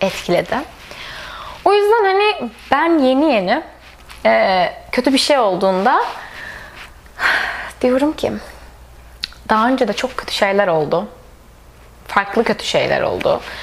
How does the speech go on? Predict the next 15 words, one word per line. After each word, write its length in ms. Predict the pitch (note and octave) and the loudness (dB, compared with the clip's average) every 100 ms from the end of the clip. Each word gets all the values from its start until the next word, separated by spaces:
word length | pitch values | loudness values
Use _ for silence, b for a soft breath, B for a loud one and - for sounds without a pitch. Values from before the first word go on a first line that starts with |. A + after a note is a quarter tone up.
| B B | B B
Ve 220 | A3 A3+ | 2 4
bunların 400 | A#3+ A#3+ B3 C#4 | 4 4 2 0
çok 260 | C#4 D#4 - | -2 -10 -6
kötü 180 | - C4 | 0 2
olduğunu 400 | A#3 A#3 B3+ C4+ | 4 2 2 2
ve 120 | C#4+ | 2
Allah'ım 520 | C#4 D4+ D#4 D#4+ D#4 | 2 2 2 2 2
hani 260 | E4 D#4+ D4+ | 2 2 2
bundan 300 | D#4+ E4+ F4+ | 2 2 0
sonra 340 | F4+ F4 E4 | 0 0 2
asla 340 | F#4 - D#4+ | 0 0 0
kurtulamayacağım 1040 | D4 C#4+ - C#4+ C#4 B3+ A3+ A#3 A#3+ B3+ C4 | 2 -2 0 0 2 2 0 0 0 0 2
ve 120 | C4+ | 2
hani 300 | C#4 C#4 C#4+ B B B B B - | 2 2 0 B B B B B 0
bundan 480 | B3+ D4+ E4+ E4 | 4 4 4 0